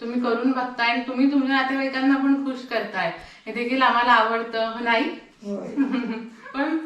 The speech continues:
Speaker 1: तुमच्या शंका ज्या असतील ना व्हिडिओबद्दल किंवा एखाद्या व्हिडिओबद्दल समजा हे समजलं नाही ह्याच्या पुढे किंवा हे समजलं नाही, तर मला कमेंट करून सांगा. आम्ही आता बनवणार आहोत व्हिडिओ, ते व्हिडिओतच सांगणार तुमच्या शंका नि-, निरसन ना येणाऱ्या पुढच्या व्हिडिओतच आम्ही करणार आहोत. आई पण सांगेल ज्या तुमच्या काही शंका असतील, मी पण सांगेन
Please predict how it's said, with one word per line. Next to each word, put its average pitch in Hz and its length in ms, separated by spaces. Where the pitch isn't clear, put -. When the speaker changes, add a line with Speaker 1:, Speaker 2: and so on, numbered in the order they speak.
Speaker 1:
तुमच्या 269 300
शंका 269 360
ज्या 294 160
असतील 294 280
ना 262 140
व्हिडिओबद्दल 247 600
किंवा 254 200
एखाद्या 247 340
व्हिडिओबद्दल 247 520
समजा 254 280
हे 254 80
समजलं 277 540
नाही 240 120
ह्याच्या 240 220
पुढे 247 280
किंवा 269 180
हे 269 140
समजलं 254 520
नाही, 240 200
तर 269 40
मला 277 240
कमेंट 277 400
करून 285 220
सांगा. 277 500
आम्ही 233 220
आता 269 280
बनवणार 262 420
आहोत 277 180
व्हिडिओ, 233 260
ते 247 280
व्हिडिओतच 262 480
सांगणार 240 380
तुमच्या 226 200
शंका 233 280
नि-, 247 280
निरसन 240 480
ना 254 160
येणाऱ्या 247 300
पुढच्या 277 320
व्हिडिओतच 269 380
आम्ही 262 240
करणार 269 340
आहोत. 196 280
आई 214 160
पण 254 260
सांगेल 254 560
ज्या 220 140
तुमच्या 226 320
काही 226 140
शंका 220 320
असतील, 220 280
मी 240 140
पण 262 220
सांगेन 208 480